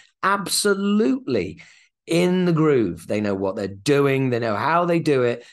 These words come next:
They're enjoying it. And it, it, the whole thing just comes across as, like, there's not a weak point of this album. There's, like, you know, if this was a building, it would be on the most solid foundations there are.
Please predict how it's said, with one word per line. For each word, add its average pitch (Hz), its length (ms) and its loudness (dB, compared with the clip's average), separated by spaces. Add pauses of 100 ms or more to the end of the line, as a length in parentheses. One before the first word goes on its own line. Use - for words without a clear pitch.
They're 101 120 -2
enjoying 131 600 0
it. 127 200 -2 (280)
And 107 360 -2
it, 120 180 -4 (260)
it, 156 200 -6
the - 80 -2
whole 170 280 0
thing 151 240 -4
just 101 200 -12
comes 110 240 -8
across 98 360 -8
as, 92 120 -14
like, 90 240 -10 (200)
there's 117 160 -4
not 139 140 0
a 123 40 -2
weak 147 460 -4 (120)
point 117 400 -6 (380)
of 113 120 -4
this 104 160 -4
album. 104 380 -2
There's, 92 220 -8
like, 98 220 -4
you 107 160 0
know, 107 280 -2
if 127 160 -6
this 160 180 -2
was 160 140 0
a 127 40 -2
building, 113 460 -2
it 117 80 -6
would 107 140 -6
be 107 160 -2
on 104 100 -2
the 104 60 -2
most 101 380 -4
solid 127 380 0
foundations 104 640 -4
there 92 200 -8
are. - 180 -12